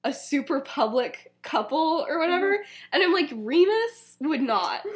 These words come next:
Speaker 2: <laughs>
Speaker 1: Remus would never. I don't know. It just doesn't fit my vibe with him. So he's like, "I," he's like, "I'm good keeping this private, like, as long as, as long as you want."
Speaker 2: Mm-hmm.
Speaker 1: And Sirius is like, "Okay, cool, cool with me."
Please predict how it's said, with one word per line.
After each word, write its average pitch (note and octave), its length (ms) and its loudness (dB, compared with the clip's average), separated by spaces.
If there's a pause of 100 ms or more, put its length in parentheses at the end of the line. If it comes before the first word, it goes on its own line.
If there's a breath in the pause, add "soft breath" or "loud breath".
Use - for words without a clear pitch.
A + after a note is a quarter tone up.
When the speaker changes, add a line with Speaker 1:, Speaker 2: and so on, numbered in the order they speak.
(120)
Speaker 2:
<laughs> - 240 -20
Speaker 1:
Remus F4 500 0
would F4 180 2
never. A3+ 680 0
I C4 120 4
don't B3+ 200 2
know. - 160 -4
It A#3+ 160 -4
just F4+ 220 -2
doesn't C4+ 300 -2
fit A3 140 -2
my A3+ 140 -2
vibe G3 240 -2
with G3+ 140 -6
him. F#3 120 -6
So A3 120 -8
he's C4 160 -8
like, B3+ 220 -4
"I," D#4+ 280 0
he's D#4 180 -2
like, D4 180 -4
"I'm B3 220 0
good F4 200 0
keeping A#3 320 -4
this A3 140 -4
private, D4 320 -4
like, G3 140 -4
as A3+ 120 -4
long G#3+ 400 -2
as, G#3 220 -4 (420)
as A3+ 160 -2
long G#3+ 380 2
as G3+ 160 -6
you F#3+ 100 -4
want." F#3 440 -2
Speaker 2:
Mm-hmm. B3 100 -6
Speaker 1:
And A#3+ 140 -2
Sirius A3 320 -2
is G#3+ 100 -8
like, A3 160 -2
"Okay, F#3 500 -6
cool, G#3+ 420 -2
cool A#3 120 -4
with G3+ 160 -4
me." F#3 260 -8